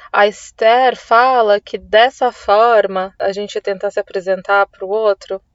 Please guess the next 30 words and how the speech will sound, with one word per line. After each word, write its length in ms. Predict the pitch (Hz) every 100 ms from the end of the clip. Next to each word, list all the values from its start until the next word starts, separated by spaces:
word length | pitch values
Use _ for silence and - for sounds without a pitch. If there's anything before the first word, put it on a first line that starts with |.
| _
tentar 180 | 190 196
apresentar 420 | - 180 180 208
pro 140 | -
outro 180 | 190 -
esses 180 | 185 180
lugares 360 | 185 185 180 -
de 100 | -
conforto, 720 | 180 - 226 233 208 - 196 _
o 120 | - 208
fato 520 | - 240 285 262 208
da 120 | 202
gente 280 | 208 196 208
ser 300 | - 233 233
observado 960 | 208 208 - 190 175 202 220 214 196
fortalece 720 | - 202 - 214 208 220 254 226
a 60 |
nossa 320 | 214 202 - -
individualidade 920 | 247 247 226 233 202 196 202 214 196
erótica. 580 | 185 175 170 - - 170 _ - - -
E 80 |
finalmente, 720 | 208 233 247 269 220 233 - 226
em 40 |
vez 200 | 208 208
de 60 | 208
ansiedade 680 | 202 233 220 202 196 214 226
nessa 300 | 202 196 202
relação, 720 | 202 202 202 - 202 202 233 _ _ _ _
a 80 | 226
gente 280 | 220 226 -
pode 560 | - 220 220 202 233